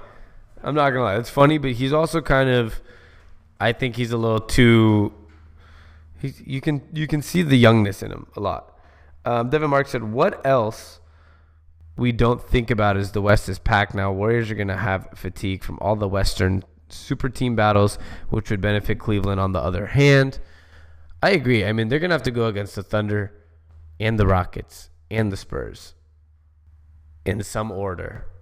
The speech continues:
And they might have to play two of those teams in the playoffs at some point in the West. That's gonna be a hell of a task for the Warriors. They are not gonna go twelve and oh in the West again. I can almost guarantee you that.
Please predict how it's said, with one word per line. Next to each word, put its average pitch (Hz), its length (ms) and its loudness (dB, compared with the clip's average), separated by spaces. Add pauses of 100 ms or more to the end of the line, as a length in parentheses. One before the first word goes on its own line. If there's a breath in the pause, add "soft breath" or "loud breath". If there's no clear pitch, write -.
(160)
And 95 100 -2
they 98 60 0
might 104 140 4
have 113 120 2
to 95 60 -6
play 98 180 2
two 117 220 -2
of 107 60 0
those 95 180 -2
teams 90 260 -4
in 90 80 -6
the 87 80 -6
playoffs 85 380 0
at - 100 -12
some 87 180 -2
point 87 300 0 (640 loud breath)
in 101 160 -6
the 95 100 -4
West. 82 420 -6 (100)
That's 104 440 -2
gonna 131 200 -2
be 113 420 -2 (360 soft breath)
a 104 80 0
hell 101 340 0
of 101 100 -2
a 95 60 -4
task 85 540 -4 (140)
for - 160 -8
the 87 140 -12 (120)
Warriors. 104 440 -2
They 101 140 0
are 98 80 0
not 98 360 -4
gonna 95 160 -8
go 92 380 -4 (520 loud breath)
twelve 101 320 0
and 98 100 0
oh 92 120 0
in 87 100 -4
the 90 80 -4
West 87 280 2
again. 71 260 -6
I 78 80 -10
can 87 160 -10
almost 90 300 -12
guarantee 95 400 -10
you 95 120 -10
that. - 240 -12